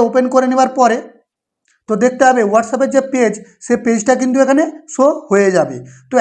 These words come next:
এখন মেন বিষয় যেগুলো হলো যে কি কি অপশন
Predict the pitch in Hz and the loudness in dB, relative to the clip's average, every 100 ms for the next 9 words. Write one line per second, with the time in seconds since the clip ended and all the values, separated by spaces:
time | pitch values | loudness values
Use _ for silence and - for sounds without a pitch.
0 | 190 214 262 262 208 226 254 247 285 269 | 2 0 0 0 0 0 0 -2 -2 -2
1 | 240 254 262 233 226 180 185 - _ - | -2 0 0 0 0 -4 -8 -16 _ -4
2 | 226 226 - - 262 277 269 262 - - | -4 -4 -6 -2 0 0 -2 -4 -12 -2
3 | 180 220 285 | -2 0 -4